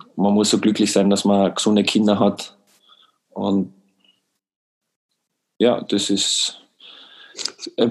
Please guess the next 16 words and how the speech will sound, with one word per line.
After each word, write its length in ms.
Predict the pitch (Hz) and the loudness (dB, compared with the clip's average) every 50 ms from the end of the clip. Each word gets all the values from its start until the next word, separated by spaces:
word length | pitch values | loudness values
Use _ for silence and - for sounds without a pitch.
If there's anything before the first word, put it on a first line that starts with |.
| 113 110 - - | 0 -2 -2 0
mein, 300 | 110 117 117 127 127 123 | 2 4 4 4 4 4
mein, 420 | 127 123 131 135 123 - - 120 | 4 4 4 4 2 2 0 0
mein, 500 | 110 110 113 113 120 120 120 113 - - - _ _ _ _ _ | 2 4 4 4 4 4 4 2 0 -4 -8 _ _ _ _ _
auch 220 | - 117 117 - | 2 2 2 2
was 140 | 135 123 - | 2 2 2
mir 120 | 120 107 104 | 2 0 0
ko-, 320 | - - - 107 92 - - | 0 0 0 0 0 -2 0
was, 260 | - 107 117 101 - | 0 2 2 2 2
was, 340 | 107 110 104 98 101 - - | 0 0 2 2 0 0 2
was 220 | 107 113 110 - 107 | 2 2 2 2 2
mir 140 | 104 101 | 2 2
nicht 340 | 98 92 - - 104 101 - | 2 0 0 -2 -2 -2 0
geholfen 360 | - - 110 110 110 113 104 | 2 2 2 2 2 2 2
hat, 180 | 110 110 107 107 | 2 2 2 2
aber, 240 | 107 104 107 107 101 | 2 4 4 4 2
aber 360 | 85 107 107 107 107 101 101 | 2 4 4 4 2 2 -2